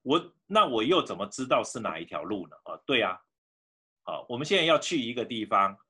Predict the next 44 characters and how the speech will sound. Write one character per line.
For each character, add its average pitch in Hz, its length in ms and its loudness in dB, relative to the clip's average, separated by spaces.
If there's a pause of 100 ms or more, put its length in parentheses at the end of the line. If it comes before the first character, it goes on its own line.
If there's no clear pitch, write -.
(140)
你 98 200 -8
一 110 60 -8
定 131 380 -4
知 - 100 -12
道 135 140 4
先 190 260 -2
要 190 160 4
去 - 180 -6
哪 107 220 0
里 127 160 -2
嘛， 82 100 -12 (360)
然 120 120 2
后 156 80 4
你 110 120 -4
才 104 120 -4
知 110 160 -8
道 120 160 2
要 117 160 2 (1080)
走 110 180 -2
哪 101 160 0
一 90 60 -4
条 95 160 -4
路 92 240 -4
嘛。 - 80 -20 (380)
好， - 180 -12 (320)
那 233 120 4
耶 247 280 4
稣 240 320 -4
呢， 180 180 0
在 196 160 2
这 233 280 -2
个 139 120 -4
时 117 220 -6
候 135 260 2
呢， 107 120 -4 (340)
他 175 140 -2
直 131 340 -4
接 151 240 2
回 113 300 -2
答 104 200 2
我 98 200 -2
们 87 200 -16
这 113 260 -4
个， 78 220 -14